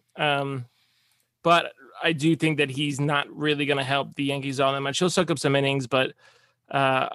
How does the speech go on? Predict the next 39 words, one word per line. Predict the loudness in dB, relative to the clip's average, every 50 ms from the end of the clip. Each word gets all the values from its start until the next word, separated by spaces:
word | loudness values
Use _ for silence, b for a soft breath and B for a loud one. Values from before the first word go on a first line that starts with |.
| -10 _ _
you | -8 -2 0
know, | 0 0 2
otherwise | 2 2 4 4 4 4 2 0 -2
he's | -2 -4 -2 0
not | 2 0 0 0 -4 -8 _ _ -10
gonna | -4 -2 -2 -2
help | 0 -2 -2 -2
them | 0 0
that | 0 0 0
much. | -2 -2 -2 -2 -2
Is | 2 4
there | 6 6
anyone | 8 8 8 6
else | 6 4 6
that | 4 2 2
fits | 4 0 0 0 2
this | 0 0 2
mold | 2 2 4 4 2 0 -2 -8 -16 _
for | -6 -2
you | 2 4 6 6 6 6 2 0 B B B B B B -2
of | 0 0 2 4
a, | 4 4 6 6 4 4 2 0 -4
you | -4 -4
know, | -4 -4 -4 -6 -6 -4
kind | -2 0 0
of | 0
a | 0 0
guy | 2 2 2 2
who's, | 2 2 2 0 0 -2 -4 -8 -10 _ _ -10
who's | -4 -2 0 2
maybe | 2 2 2 2
had | 2 0
a | 0
higher | 0 0 0 2 2 2 0
stock | 0 0 2 2 2 2 0 0
in | -2 -4
the | -2
past | 0 0 0 2 2 0 -2 -4 -4
and | -4 -4 -4 -6